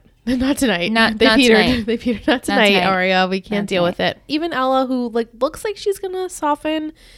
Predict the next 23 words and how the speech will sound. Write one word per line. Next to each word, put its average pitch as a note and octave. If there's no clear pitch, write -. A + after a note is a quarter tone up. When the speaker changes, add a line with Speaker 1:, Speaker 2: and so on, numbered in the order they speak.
Speaker 1:
is G#3
like, G#3
"No, F#3+
Arya, F#3+
I E3+
can't D#3
deal F2+
with -
this. -
I F#3
can't, F#3+
I G3
basically C#4
can't B3
even G3
look D3+
at E2+
you." G#2
Speaker 2:
Yeah. F3
Speaker 1:
Which F#3
is G#3
really -
hard. -